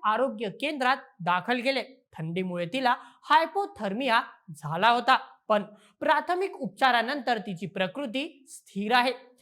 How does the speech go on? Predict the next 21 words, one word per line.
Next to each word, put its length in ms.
या 120
प्रकरणी 540
पोलिसांनी 540
गुन्हा 300
दाखल 440
केला 240
असून 320
बाळाच्या 520
पालकांचा 760
आणि 260
या 120
कृत्यासाठी 840
जबाबदार 640
असलेल्या 440
आरोपींचा 640
शोध 340
सुरू 360
आहे. 220
या 80
घटनेमुळे 600
संपूर्ण 460